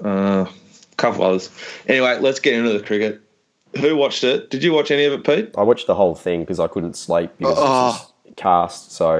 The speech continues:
Speaker 2: I was up till, what is it, two in the morning just watching the whole thing.
Speaker 1: Just off your head on
Speaker 3: Past two.
Speaker 1: Sudafed, were you?
Speaker 2: Yeah, I, yeah, exactly right. But
Speaker 1: Well, let me talk you, let me talk you through my experience. I'm at home in the house, and I'm just listening to,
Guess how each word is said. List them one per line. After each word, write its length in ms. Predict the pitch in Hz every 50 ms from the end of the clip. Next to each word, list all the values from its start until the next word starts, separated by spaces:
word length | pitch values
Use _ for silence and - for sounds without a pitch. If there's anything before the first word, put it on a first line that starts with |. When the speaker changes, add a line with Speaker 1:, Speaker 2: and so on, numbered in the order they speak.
| 78
Speaker 2:
I 140 | - 85 87
was 180 | 85 82 80 -
up 200 | 87 85 - -
till, 220 | - 85 80 80
what 200 | 78 82 87 87
is 80 | 85 78
it, 140 | 87 - -
two 160 | - - 90 85
in 60 | 85
the 60 | 82
morning 320 | 80 85 85 87 87 85 82
just 160 | 82 80 -
watching 280 | - 82 82 - 85 82
the 40 | 82
whole 160 | 85 82 80
thing. 280 | - - 87 85 82 - _ - - - _ _ _ _ _ _ _ _ -
Speaker 1:
Just 180 | 143 139 127 -
off 120 | 131 127
your 80 | 127 123
head 180 | 113 120 120
on 80 | 117 113
Speaker 3:
Past 20 | 107
two. 200 | 117 117 113 113
Speaker 1:
Sudafed, 300 | 123 123 - 120 110 104
were 240 | 104 107 110 120 139
you? 80 | 156 -
Speaker 2:
Yeah, 260 | - 98 87 82 - - - - - - -
I, 120 | 92 - - 85 92
yeah, 180 | 92 85 - - -
exactly 420 | 85 87 85 95 87 - - - -
right. 320 | - 85 85 82 - - - -
But 200 | - 90 82 - -
Speaker 1:
Well, 80 | 131
let 160 | 143 160 165 160
me 80 | 175
talk 200 | 160 - 160 160 143
you, 80 | 147 -
let 140 | - 180 208 226
me 60 | 226
talk 140 | - 214 190
you 60 | 170 160
through 120 | 151 135
my 260 | 127 123 120 123 127
experience. 520 | - - - - 113 104 - - 240 - - - - _ _ - - - - - - - - - -
I'm 120 | - 156
at 120 | 180 170
home 300 | 160 147 135 131 127 120
in 60 | 120 120
the 260 | 127 120 120 120 120
house, 280 | 113 113 117 - - - _ _ _ _ - _ -
and 80 | 120 117
I'm 140 | 120 117
just 220 | 113 127 127 - -
listening 300 | 156 160 156 151 139 135
to, 320 | 120 117 117 110 95 -